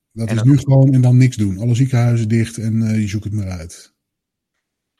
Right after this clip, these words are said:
Speaker 2: Ja,
Speaker 1: Ja,
Speaker 2: en iedereen
Speaker 1: dat is
Speaker 2: krijgt
Speaker 1: wel heftig.
Speaker 2: en, en iedereen gaat er ook aan dood. En dat is bij dit virus natuurlijk
Speaker 1: Ja.
Speaker 2: niet zo, hè? Dat,
Speaker 1: Nee.
Speaker 2: eh,
Speaker 1: Nee, ja,
Speaker 2: dat
Speaker 1: dat, dat is ook zo'n gek, gek iets.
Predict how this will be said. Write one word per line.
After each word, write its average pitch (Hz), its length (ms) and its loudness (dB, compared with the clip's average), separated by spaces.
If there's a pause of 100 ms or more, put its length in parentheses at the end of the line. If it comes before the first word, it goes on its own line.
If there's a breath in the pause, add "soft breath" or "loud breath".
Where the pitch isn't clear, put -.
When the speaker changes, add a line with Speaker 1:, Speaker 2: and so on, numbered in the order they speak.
(160)
Speaker 2:
Ja, 120 240 -4
Speaker 1:
Ja, 107 80 -4
Speaker 2:
en 117 120 -6
iedereen 226 120 -16
Speaker 1:
dat 117 140 -12
is 127 120 -16
Speaker 2:
krijgt 131 220 -8
Speaker 1:
wel 107 100 -2
heftig. 107 480 -8
Speaker 2:
en, 135 180 -12
en 131 200 -14
iedereen 135 240 -6
gaat 117 160 -12
er 117 60 -8
ook 110 100 -8
aan 110 80 -8
dood. 82 260 -8
En 98 60 -14
dat 98 100 -6
is 95 60 -14
bij 104 100 -10
dit 113 180 -8
virus 113 320 -10
natuurlijk 104 220 -10
Speaker 1:
Ja. 120 60 -10
Speaker 2:
niet - 120 -20
zo, 123 180 -14
hè? 156 100 -12
Dat, 107 180 -12
Speaker 1:
Nee. 101 880 -10
Speaker 2:
eh, - 60 -16 (1600 soft breath)
Speaker 1:
Nee, 147 120 4
ja, 160 120 0
Speaker 2:
dat 156 200 0 (140)
Speaker 1:
dat, 156 160 -6
dat 170 120 2
is - 100 -4
ook 208 120 -4
zo'n 151 140 2
gek, 139 240 -2 (140)
gek - 280 -6
iets. - 580 -4